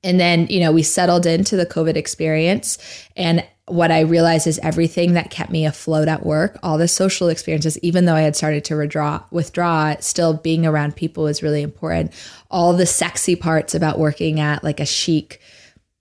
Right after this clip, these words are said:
office and law firm in New York, you know, and even just seeing, like, these, like, really badass attorneys. I would read about one of my colleagues in the New York Times, and then I would watch him, like, walk in the hallway. And it was, like, cool. It was, like, kinda like seeing a celebrity,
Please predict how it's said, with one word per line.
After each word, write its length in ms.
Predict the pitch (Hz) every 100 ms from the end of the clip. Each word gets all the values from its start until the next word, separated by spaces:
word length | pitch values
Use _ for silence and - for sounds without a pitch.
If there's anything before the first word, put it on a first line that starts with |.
| _
office 560 | - 165 - 160 156 -
and 80 | 160
law 200 | 156 156
firm 340 | 156 156 156
in 320 | 151 151 156 - -
New 140 | 175
York, 640 | 160 160 160 156 - - _ -
you 100 | 156
know, 220 | 151 147
and 240 | - 165
even 240 | 170 170 165
just 240 | 160 -
seeing, 280 | 165 160 156
like, 180 | 151 147
these, 180 | 147
like, 100 | 143 -
really 200 | 160 156
badass 600 | 151 147 147 147 143 -
attorneys. 460 | 165 151 156 151 151
I 80 | 151
would 160 | 147 - - -
read 180 | 175 165
about 560 | 170 160 156 151 156 - 170
one 160 | 151
of 140 | 151 160
my 100 | 151
colleagues 540 | - 151 156 151 156
in 60 | 151
the 60 |
New 120 | 147
York 160 | 151 143
Times, 680 | 165 156 147 147 147 - - -
and 120 | 156
then 120 | 151
I 80 | 151
would 160 | 147 - _ _ _ _ _ 175
watch 300 | 165 156 -
him, 220 | 160 156
like, 180 | 151 151
walk 380 | 147 147 _ - -
in 80 | 165
the 80 | 156
hallway. 320 | 160 175 160
And 100 | 160
it 80 | -
was, 100 | 185
like, 160 | 170
cool. 300 | - 359 196
It 60 | 165
was, 120 | 175
like, 120 | 208
kinda 160 | 214 208
like 120 | 226
seeing 220 | 220 214
a 60 | 208
celebrity, 680 | - 185 208 196 160 160